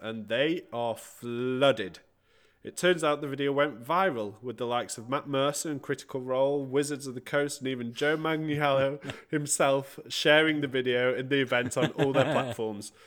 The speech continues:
Speaker 1: Suddenly there's interest from literally fucking everywhere.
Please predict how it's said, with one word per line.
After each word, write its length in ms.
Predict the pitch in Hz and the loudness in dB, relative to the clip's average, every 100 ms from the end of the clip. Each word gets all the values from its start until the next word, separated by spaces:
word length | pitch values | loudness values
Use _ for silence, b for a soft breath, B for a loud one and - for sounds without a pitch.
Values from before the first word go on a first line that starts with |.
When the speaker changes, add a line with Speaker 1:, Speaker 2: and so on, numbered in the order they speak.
| B B | B B
Speaker 1:
Suddenly 380 | - 165 147 143 | -6 -2 0 0
there's 260 | 131 123 123 | 0 -2 -2
interest 480 | 117 135 139 127 - | -6 -4 -2 -4 -4
from 280 | 131 120 - | -6 -6 -10
literally 400 | 123 123 - 117 - | -10 -10 -10 -12 -14
fucking 380 | - - - 139 - | -18 -8 -4 -4 -4
everywhere. 640 | 139 127 - 113 101 92 | -4 -4 -2 -4 -2 -6